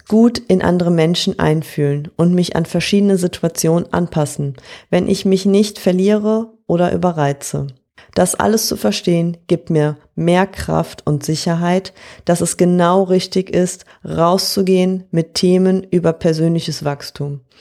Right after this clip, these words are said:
Denn nur weil ich über all das Bescheid weiß,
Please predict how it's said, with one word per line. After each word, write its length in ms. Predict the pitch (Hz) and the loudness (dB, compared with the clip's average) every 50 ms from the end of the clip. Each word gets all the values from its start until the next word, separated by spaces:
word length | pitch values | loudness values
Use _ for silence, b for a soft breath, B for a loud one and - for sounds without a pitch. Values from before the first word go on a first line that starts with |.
| b | b
Denn 200 | - 170 170 175 | 2 2 4 4
nur 220 | 185 202 214 214 196 | 4 6 4 4 4
weil 160 | 190 175 - - | 4 2 2 2
ich 380 | - 208 214 - - - _ _ - | 0 0 0 0 -4 -14 _ _ 0
über 320 | - 175 160 165 165 - | 0 0 2 2 -2 0
all 260 | - 175 180 185 196 185 | 2 4 4 4 4 4
das 280 | 185 180 175 - - | 2 2 0 0 -2
Bescheid 480 | - 180 - - - 185 180 175 - - | -6 -8 -8 -4 -2 -2 -2 -2 -2 -2
weiß, 280 | 147 147 156 165 - | -2 0 0 -2 -4